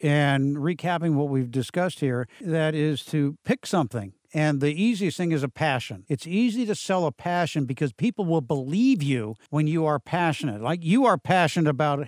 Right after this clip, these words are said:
helping customers or helping people that call you, establishing an Amazon brand. Sell your passion and market the solution to what solves the problem within your passion. And mine being in the horses and cattle, yours is in bicycles. It could be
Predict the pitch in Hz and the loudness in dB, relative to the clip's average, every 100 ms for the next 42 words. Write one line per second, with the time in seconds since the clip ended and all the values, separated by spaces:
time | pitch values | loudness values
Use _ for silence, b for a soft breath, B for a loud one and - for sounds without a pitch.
0 | - 175 180 170 135 180 160 156 143 147 | 0 0 2 0 2 0 0 0 0 0
1 | 127 131 180 151 127 170 - 151 131 - | 0 -2 0 -2 -2 -4 -2 -2 -2 0
2 | 170 156 131 b b b 170 143 170 160 | 0 2 0 b b b -4 -2 0 0
3 | 160 - 160 156 139 151 156 156 151 120 | 0 0 0 0 -2 -2 0 -2 -2 -2
4 | 143 131 110 151 160 143 104 95 b - | -2 -2 0 2 4 2 -2 -8 b -14
5 | - 202 240 240 214 - 175 135 - 123 | -2 2 2 2 0 2 2 2 0 -2
6 | 127 - 175 156 143 165 151 147 147 - | -2 -2 0 2 4 2 0 -2 -2 -2
7 | 156 160 185 - 135 127 - 156 143 b | 0 2 2 0 -2 -2 -4 -2 -2 b
8 | 135 147 185 - - 175 170 135 151 - | -2 2 2 -2 0 2 2 0 -4 0
9 | 147 139 139 131 131 151 143 135 113 135 | 2 2 0 0 0 0 0 0 0 -2
10 | 117 110 110 - 143 131 135 180 208 185 | -2 -4 -10 -8 -8 -6 0 0 2 0
11 | 185 170 151 135 165 165 175 131 135 - | 2 2 0 0 -2 -2 -4 -4 -6 -2
12 | 180 180 185 - 180 254 262 156 147 156 | -2 -2 -4 -2 2 4 4 2 2 2
13 | 143 123 175 170 185 165 160 180 - 208 | 2 2 0 0 -2 -2 -2 -2 0 -2
14 | 175 214 | 0 -2